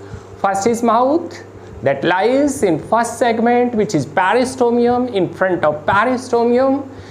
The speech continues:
a fleshy lobe, and this fleshy loebe is prostomium, and the mouth leads into a cavity, that is buccal cavity. The third part, that is pharynx, which is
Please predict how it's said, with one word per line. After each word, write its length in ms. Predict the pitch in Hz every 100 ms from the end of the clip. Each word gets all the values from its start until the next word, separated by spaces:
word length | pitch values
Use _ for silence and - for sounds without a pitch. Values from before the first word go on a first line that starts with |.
| -
a 100 | -
fleshy 580 | 147 - 233 254 233 262
lobe, 360 | 226 247 262 269
and 300 | 190 131 107
this 320 | 214 311 -
fleshy 440 | - 240 233 - 233
loebe 280 | 233 233
is 100 | 226
prostomium, 920 | - 233 226 - 240 240 233 254 285 - - - -
and 140 | 160
the 100 | 131
mouth 440 | 123 160 202 269 262
leads 920 | 220 247 269 262 170 - - - - - - - -
into 240 | 202 226 240
a 100 | 247
cavity, 500 | 226 233 254 254 247
that 200 | 202 180
is 140 | 135
buccal 440 | 123 240 - 262
cavity. 520 | 254 247 240 262 262 262
The 140 | 185 -
third 300 | - 262 262
part, 240 | 208 196 185
that 160 | 180
is 260 | 180 175 - - - -
pharynx, 560 | 202 175 190 170 -
which 200 | 175 170
is 380 | 170 151 147 -